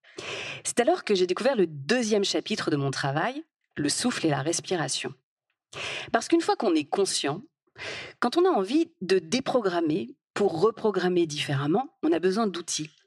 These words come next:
d'outils concrets. Et la respiration, qui permet d'actionner le souffle, eh bien, c'est une télécommande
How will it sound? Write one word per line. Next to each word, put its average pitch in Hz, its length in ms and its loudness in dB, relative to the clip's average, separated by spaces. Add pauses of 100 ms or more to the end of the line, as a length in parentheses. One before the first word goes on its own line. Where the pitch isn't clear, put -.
(160)
d'outils 175 360 -4
concrets. 143 440 -4 (960)
Et 190 80 6
la 285 160 2
respiration, 196 800 0 (240)
qui 170 120 -2
permet 160 320 2
d'actionner 139 460 0
le 123 100 -4
souffle, - 460 -4 (540)
eh 381 60 6
bien, 330 180 2
c'est - 280 -2
une 156 160 2
télécommande 170 840 0